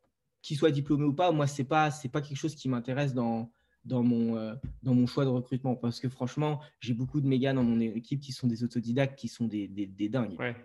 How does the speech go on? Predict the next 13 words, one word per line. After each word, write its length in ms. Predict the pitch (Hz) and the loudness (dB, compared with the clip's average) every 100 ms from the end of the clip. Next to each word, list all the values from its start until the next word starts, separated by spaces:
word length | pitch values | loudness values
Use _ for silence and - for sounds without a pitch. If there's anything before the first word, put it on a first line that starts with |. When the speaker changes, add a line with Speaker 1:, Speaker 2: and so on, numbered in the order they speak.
| - | -4
Speaker 2:
Ouais, 140 | 139 | -2
toi, 120 | - | 2
tu 140 | 156 156 | 0 2
veux 120 | 151 | 2
des 120 | 151 | 4
gens 140 | 147 170 | 4 4
avec 200 | 156 151 | 2 -2
un 60 | |
certain 340 | 135 147 - 156 | -4 -4 0 0
niveau 200 | 160 151 | 0 0
de 60 | 156 | -2
compétence. 600 | 147 156 156 165 165 - - | -2 0 2 2 0 -8 -4
Speaker 1:
Voilà. 380 | 139 139 131 | 2 6 4